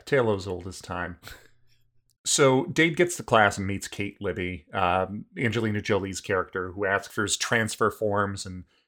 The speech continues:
he's instantly smitten. Uh,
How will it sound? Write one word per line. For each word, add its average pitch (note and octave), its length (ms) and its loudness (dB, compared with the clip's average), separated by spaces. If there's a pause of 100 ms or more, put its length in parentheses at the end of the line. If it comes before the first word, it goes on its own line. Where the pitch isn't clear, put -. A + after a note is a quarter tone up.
(120)
he's - 200 -12
instantly C3+ 540 0
smitten. A2+ 680 -2 (360)
Uh, G2+ 280 2